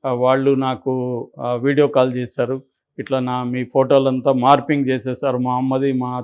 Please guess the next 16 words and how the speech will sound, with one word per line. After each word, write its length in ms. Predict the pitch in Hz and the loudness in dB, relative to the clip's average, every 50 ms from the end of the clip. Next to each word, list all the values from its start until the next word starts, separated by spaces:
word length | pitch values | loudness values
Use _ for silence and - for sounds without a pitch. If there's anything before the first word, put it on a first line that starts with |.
| - _ | -6 _
చెల్లెలు 280 | 131 123 127 131 131 131 | -4 -4 -2 -2 -2 -2
వాళ్ళంతా 400 | 131 127 123 127 127 131 123 127 | -2 -2 -2 -2 -4 -4 -4 -4
నీట్‌గా 440 | 123 127 131 135 120 135 120 131 127 | -2 -2 -4 -2 -2 -2 -2 -2 -2
ఉన్నాయి, 360 | 127 123 123 123 123 123 131 | -4 -4 -6 -6 -6 -6 -6
నాది 300 | 131 127 123 127 120 123 | -6 -6 -6 -4 -4 -6
కూడా. 280 | 113 123 110 117 147 - _ _ _ _ _ _ _ _ _ _ _ - 151 | -6 -6 -6 -8 -8 -10 _ _ _ _ _ _ _ _ _ _ _ 0 2
So 260 | 135 135 139 135 135 | 4 4 4 4 2
ఇవన్నీ 340 | 135 131 131 139 147 156 156 | 0 0 0 2 4 4 4
చేసేసి 800 | 143 139 143 139 113 120 139 131 135 - 190 202 175 156 143 | 4 4 2 2 2 0 -2 -4 -2 -4 -4 -2 -2 0 0
మీ, 220 | 131 127 131 131 131 131 131 131 127 131 143 - - - - - | 0 -2 -2 -2 -4 -4 -4 -4 -6 -6 -8 -10 -14 -16 -10 -6
ఇవన్నీ 320 | 139 131 135 139 147 156 | -4 -2 0 2 2 2
బయట 360 | 147 127 139 139 143 - 135 | 4 4 4 4 4 2 2
పెడతాము, 420 | 135 139 131 135 - 135 131 143 139 - | 2 2 2 4 0 -2 -2 -2 -4 0
సోషల్ 320 | 147 139 127 - 147 135 | 0 0 0 0 -2 -2
మీడియాలో 320 | 135 135 127 135 131 127 123 | -2 0 0 0 0 0 0
పెడతాము, 560 | 117 127 120 117 - - 120 120 123 - - | -2 -2 -6 -4 -2 -2 -2 -2 -2 -6 -8